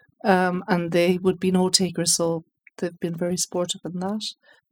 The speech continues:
However, there was one day I had an exam in, say, my psychology exam in first year,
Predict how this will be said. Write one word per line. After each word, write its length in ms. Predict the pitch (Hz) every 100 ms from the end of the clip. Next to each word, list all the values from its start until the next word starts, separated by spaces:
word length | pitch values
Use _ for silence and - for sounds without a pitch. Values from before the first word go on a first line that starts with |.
| - -
However, 360 | 190 196 202
there 140 | 196 196
was 280 | 202 208 -
one 240 | 220 202
day 440 | 196 190 175 170 175 _ _ _ _ _
I 400 | 202 196 190 185 190
had 200 | 185 190
an 100 | 190
exam 540 | 175 - 175 190 196
in, 480 | 196 180 185 180 185
say, 220 | - -
my 140 | 185 180
psychology 800 | 180 180 185 190 190 190 185 185 _ _ _ -
exam 420 | 196 185 165 175
in 220 | 185 180
first 360 | - 233 220 -
year, 200 | 185